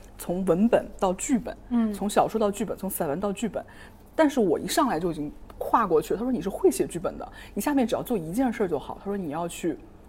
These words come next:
Speaker 1: 积攒你的人生阅历，去体会人生。”他说：“只要你把这个事儿做，别的就不用担心，你就一直写就好了。”所以说我是很早就知道自己是能写剧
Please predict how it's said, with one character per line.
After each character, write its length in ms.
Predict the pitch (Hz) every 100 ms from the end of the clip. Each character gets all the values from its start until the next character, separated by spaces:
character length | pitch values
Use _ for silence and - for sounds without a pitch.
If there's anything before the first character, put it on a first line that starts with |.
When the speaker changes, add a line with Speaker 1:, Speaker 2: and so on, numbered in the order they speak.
| - -
Speaker 1:
积 140 | 254
攒 200 | - 175
你 80 | 170
的 60 | 151
人 180 | 156
生 220 | 185 226 233
阅 220 | 262 175
历， 160 | - - - -
去 140 | - 214
体 260 | - -
会 200 | 151 220
人 240 | 165 160 190
生。” 200 | 226 226 - - - - - - -
他 60 | -
说 20 |
：“只 120 | -
要 80 | 294
你 100 | 247
把 160 | 247 240
这 160 | 285
个 80 | 214
事 80 | 170
儿 60 | 170
做， 260 | 175 143 - -
别 100 | 196
的 80 | 208
就 100 | 262
不 80 | 202
用 140 | 196
担 180 | 190 196
心， 160 | 202 214
你 80 | 165
就 80 |
一 120 | 165 220
直 100 | 185
写 260 | - 160 -
就 80 | 160
好 220 | - -
了。” 60 | - - - -
所 160 | -
以 20 | 240
说 140 | 277
我 180 | 240 131
是 80 | -
很 300 | - 165 208
早 200 | 220 -
就 80 |
知 160 | 160 -
道 120 | 185
自 120 | 170
己 80 | 170
是 60 | 170
能 180 | 160 208
写 140 | -
剧 100 | -